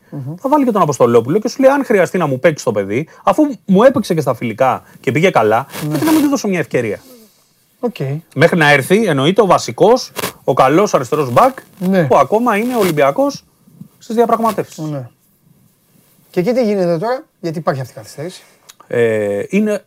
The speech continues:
Speaker 2: ακριβώς ό,τι έχει συμβεί, Παντελή, με όλες τις περιπτώσεις. Πέντε χαφ κοίταξε, του έκατσε ο Κούντε, πήρε τον Κούντε. Πέντε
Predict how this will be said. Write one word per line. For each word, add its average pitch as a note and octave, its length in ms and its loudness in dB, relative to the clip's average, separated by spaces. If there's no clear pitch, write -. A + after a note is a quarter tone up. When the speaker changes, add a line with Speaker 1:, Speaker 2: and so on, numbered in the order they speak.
Speaker 2:
ακριβώς C3 520 -2
ό,τι C3+ 140 -4
έχει C#3 100 -6
συμβεί, A#2 320 -6
Παντελή, A2 320 -4
με A#2+ 80 -6
όλες A#2+ 120 -6
τις - 100 -16
περιπτώσεις. - 640 -12
Πέντε E3+ 240 4
χαφ E3 240 0
κοίταξε, E3+ 720 0
του D#3+ 100 0
έκατσε D#3 260 0
ο C3 40 -4
Κούντε, D#3+ 460 0
πήρε C#3+ 200 -2
τον B2 120 -4
Κούντε. F#2+ 260 -12
Πέντε F3 300 4